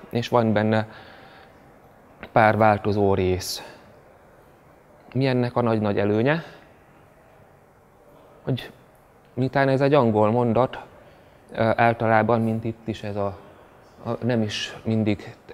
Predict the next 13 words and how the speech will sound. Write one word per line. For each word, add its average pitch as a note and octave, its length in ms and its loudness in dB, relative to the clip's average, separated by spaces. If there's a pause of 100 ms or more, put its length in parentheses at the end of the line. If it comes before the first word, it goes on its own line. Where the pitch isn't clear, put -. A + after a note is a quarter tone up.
teljesen G#2+ 440 -2
szabályosan G#2 480 0
alannyal, G#2 400 0
állítmánnyal, C3 760 -2 (840)
de, A#2+ 500 0 (100)
ö, A2+ 440 2 (480)
így - 360 -4 (600)
egy, A#2 260 0 (100)
bár-, A#2 400 0
bárki B2 400 2
könnyen A2 340 2
elolvassa, G2+ 640 0
hogyha, G2 420 -6